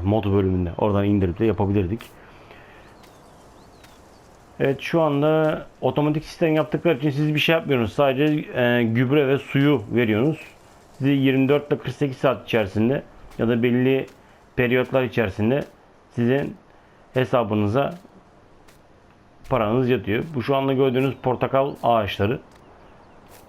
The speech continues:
Burada gördüğünüz gübresi, suyu hepsi burada.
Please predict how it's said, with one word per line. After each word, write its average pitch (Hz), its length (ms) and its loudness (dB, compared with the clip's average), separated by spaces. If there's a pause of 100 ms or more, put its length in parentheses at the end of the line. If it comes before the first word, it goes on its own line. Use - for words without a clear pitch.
(100)
Burada 117 220 2
gördüğünüz 110 500 2
gübresi, 110 480 0
suyu 107 400 0
hepsi 98 340 -2
burada. 98 300 -2